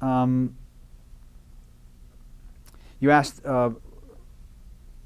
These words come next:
you know, what the, the emotional content thing. I, I'm very leery personally of emotion or, uh, or ethical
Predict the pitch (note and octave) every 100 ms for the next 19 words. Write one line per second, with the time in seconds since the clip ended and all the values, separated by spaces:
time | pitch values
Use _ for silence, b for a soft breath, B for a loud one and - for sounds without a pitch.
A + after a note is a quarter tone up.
0 | - C#3+ B2 A#2 A#2 B2 B2+ B2+ B2+ C3
1 | B2+ C3+ B2+ B2+ B2 C3+ C3 A#2 A2 G#2
2 | G#2 A2 G2+ A2+ G#2 - - b b b
3 | C#3+ D3+ D#3+ C#3+ F3 C#3+ B2+ C#3+ A#2 -
4 | C3 - A#2 G#2+ A2 A2+ C3+ - C3 B2+
5 | A#2+ B2 A2+ G#2+ G#2+ A2 G#2 G#2 G2+ A2+
6 | A2+ C3+ C3 C3 A2+ G2+